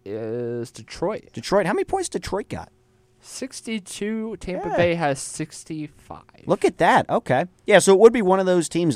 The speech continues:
Speaker 2: likely, uh, because the Atlantic does seem stronger than the Metropolitan this, uh, this season. I don't know. I, I think the Flyers could take the Red Wings. Um,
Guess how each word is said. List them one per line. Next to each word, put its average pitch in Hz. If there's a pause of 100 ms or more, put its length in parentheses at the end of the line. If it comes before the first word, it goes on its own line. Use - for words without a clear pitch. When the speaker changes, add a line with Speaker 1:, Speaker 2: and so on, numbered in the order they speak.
Speaker 2:
likely, 123 (380)
uh, 123
because 120
the 127
Atlantic 135
does 131
seem 135
stronger 120
than 117
the 107
Metropolitan 139
this, 107
uh, 98
this - (120)
season. 107 (880)
I 415
don't 359
know. 349
I, 208
I 226
think 349
the -
Flyers 254
could 220
take 226
the 208
Red 156
Wings. 104 (260)
Um, 135